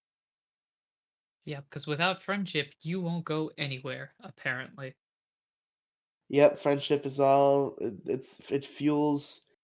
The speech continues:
Speaker 2: fuels the fire, as they say. I don't think anybody says that, but I just did.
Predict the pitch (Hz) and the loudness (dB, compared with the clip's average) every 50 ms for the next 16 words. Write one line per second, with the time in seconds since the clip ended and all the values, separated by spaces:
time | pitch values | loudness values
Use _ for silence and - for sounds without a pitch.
0 | _ _ - - - 165 160 156 156 - 151 147 - 160 147 143 143 135 127 123 | _ _ -6 2 6 6 6 6 6 2 0 4 6 8 10 10 10 8 6 6
1 | 120 123 123 127 127 - 123 117 120 - - - 123 123 123 123 127 131 139 139 | 6 6 4 4 2 0 0 0 0 -2 0 0 2 2 4 4 2 0 -2 -6
2 | - _ _ _ _ _ _ _ _ _ _ _ _ _ _ _ _ _ - 123 | -12 _ _ _ _ _ _ _ _ _ _ _ _ _ _ _ _ _ -2 0
3 | 131 135 131 131 139 135 135 135 135 135 131 131 123 131 131 - 143 135 123 123 | 0 2 2 2 0 0 0 0 -2 0 0 0 0 0 0 0 2 2 2 2
4 | - - 120 117 117 120 - - 131 139 139 135 131 127 120 123 - - 120 120 | 0 0 0 2 2 2 2 4 8 8 8 8 8 4 -4 -8 -6 -4 -2 -2
5 | 120 123 123 143 - | 0 -2 -2 -6 -10